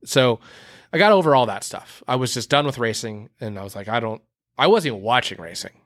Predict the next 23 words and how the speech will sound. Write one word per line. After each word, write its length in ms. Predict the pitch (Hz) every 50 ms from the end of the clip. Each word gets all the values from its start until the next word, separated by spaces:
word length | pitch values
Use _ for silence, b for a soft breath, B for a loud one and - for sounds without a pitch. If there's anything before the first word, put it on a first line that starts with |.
| _ _
I 140 | - 113 117
just, 200 | 117 107 - - -
I 80 | 113 107
did 160 | 117 131 143
not 200 | 147 135 - -
care. 260 | - 92 92 87 - - _ _ _
I 140 | - 113 107
was 240 | 107 101 98 95 107
like, 100 | 95 98
this 180 | 117 120 113
is, 300 | 123 113 104 104 - - - _ _ _
this 160 | - 113 -
is 220 | 123 107 95 - -
just, 400 | - 113 101 - - - _ _ _ _ _ _ -
I, 140 | - 110 113 -
and 320 | - 123 110 107 98 95 92 - _ _ _ _ _ _ _
whatever. 480 | - 127 120 113 98 90 85 90 - - -
I 60 | 117
don't 220 | 117 117 113 117 -
care 140 | 110 98 87
anymore. 280 | 87 87 87 82 82 B B B B B B B B B B B B B B
So, 420 | - - - 170 160 151 147 - -
um, 540 | 143 135 135 131 127 123 123 120 120 120